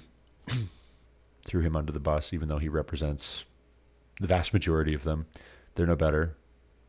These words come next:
but they had to cut their ties. Andrew Cuomo gets asked by a reporter, "What do you say to New Yorkers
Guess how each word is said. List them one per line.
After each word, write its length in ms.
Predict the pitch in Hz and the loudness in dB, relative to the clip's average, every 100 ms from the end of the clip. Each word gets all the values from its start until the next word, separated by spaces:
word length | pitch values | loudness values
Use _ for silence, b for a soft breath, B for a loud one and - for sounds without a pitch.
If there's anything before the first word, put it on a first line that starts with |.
| _ - | _ -10
but 100 | - | -6
they 80 | 73 | -2
had 220 | 80 - | -2 0
to 280 | 78 76 73 _ | 2 0 -2 _
cut 220 | - 90 - | -4 -4 -4
their 120 | 85 | 0
ties. 640 | 92 80 80 87 - - - _ _ _ _ _ _ b b b b b b - - | 2 2 2 0 -4 -10 -20 _ _ _ _ _ _ b b b b b b -8 -2
Andrew 220 | 98 90 | 0 0
Cuomo 680 | - 98 95 90 85 85 - _ | 4 6 6 6 4 2 -4 _
gets 180 | - 95 | -2 2
asked 380 | 95 90 - - | 2 2 -2 -2
by 100 | 87 | 2
a 80 | 80 | 2
reporter, 600 | 78 - 113 113 80 80 - B B B B B B | 2 6 8 8 4 -2 -8 B B B B B B
"What 180 | - 110 | 8 10
do 60 | 127 | 10
you 120 | 107 | 8
say 640 | - 127 123 98 85 87 82 - | 6 8 10 8 6 2 -4 0
to 380 | 104 92 92 92 | 4 6 4 2
New 120 | 98 | 2
Yorkers 840 | 101 98 123 - 85 80 78 - | 6 8 6 4 0 0 -4 -10